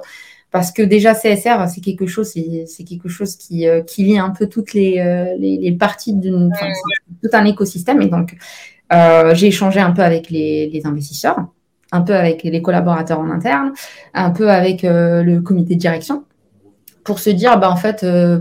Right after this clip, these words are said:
Speaker 1: pour Splio, c'est quoi, euh, qu'est-ce qu'on peut faire aujourd'hui ? Et c'est suite à tous ces échanges-là qu'on s'était dit, ben, tiens,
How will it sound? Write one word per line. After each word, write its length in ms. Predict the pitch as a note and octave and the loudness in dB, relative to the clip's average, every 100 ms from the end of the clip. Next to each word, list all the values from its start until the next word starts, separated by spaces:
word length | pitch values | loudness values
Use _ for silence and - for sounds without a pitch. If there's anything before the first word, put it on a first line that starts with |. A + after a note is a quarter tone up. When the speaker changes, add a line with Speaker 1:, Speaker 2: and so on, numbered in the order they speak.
| E3+ | -4
Speaker 1:
pour 320 | - B3 A#3 | -6 -6 -6
Splio, 580 | - - G#3 G#3 D4+ - _ _ _ _ _ F#3 | -14 -2 2 2 0 -6 _ _ _ _ _ -20
c'est 300 | F3 - F#3+ | -10 -6 -6
quoi, 480 | - A3 A3+ G#3+ F3 | -2 2 4 4 2
euh, 40 | |
qu'est-ce 220 | F3 G#3 - | 0 -4 -4
qu'on 160 | G#3+ | -8
peut 180 | F3 F#3+ | -6 -10
faire 240 | F3 G#3 | -4 -2
aujourd'hui ? 460 | F#3 F3 D#3+ F#3 C#4+ - - - _ _ | -2 -6 -6 -8 -8 -12 -20 -20 _ _
Et 100 | F3+ | 0
c'est 140 | F3 F#3+ | 2 0
suite 360 | - C4+ C#4+ | 2 2 4
à 80 | G3 F#3 - - | 2 -2 -8 2
tous 160 | D4 | 4
ces 240 | C#4+ A#3 G3 | 4 0 0
échanges-là 460 | F3 F#3 E3+ A#3 | -4 -4 -2 -2
qu'on 160 | C4 F#3+ | -2 -8
s'était 300 | F#3+ G3 G3 | -8 -8 -6
dit, 180 | F3 E3+ | -4 -4
ben, 180 | E3 D3+ | -6 -8
tiens, 280 | A#3 C4 | -8 -8